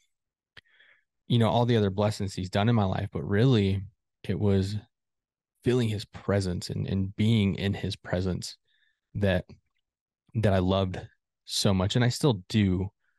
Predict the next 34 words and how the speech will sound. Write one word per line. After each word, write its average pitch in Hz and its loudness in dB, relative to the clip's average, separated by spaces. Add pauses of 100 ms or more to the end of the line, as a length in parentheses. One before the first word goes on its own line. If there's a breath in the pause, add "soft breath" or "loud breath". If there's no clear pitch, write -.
(480)
but 107 2
I've 104 0
let, 131 2 (320)
I've 110 -6
let 131 0 (100)
things, 104 -2 (120)
other 110 2
things 98 -2
become 101 -2
a 95 -2
priority. 95 -2
And 95 0
I've 95 -6
kind 110 0
of 104 -2
put, 98 -2 (1400)
kind 160 0
of 135 2
put 113 2
that 107 4
on 98 2
the 92 -2
back 87 -2
burner. 98 -4 (600 soft breath)
And 101 2
this 127 4
is, 127 2
like, 101 2
my 92 0
confession 101 -2
to 90 0
you 90 2
guys, 92 -2 (300)
um, 92 0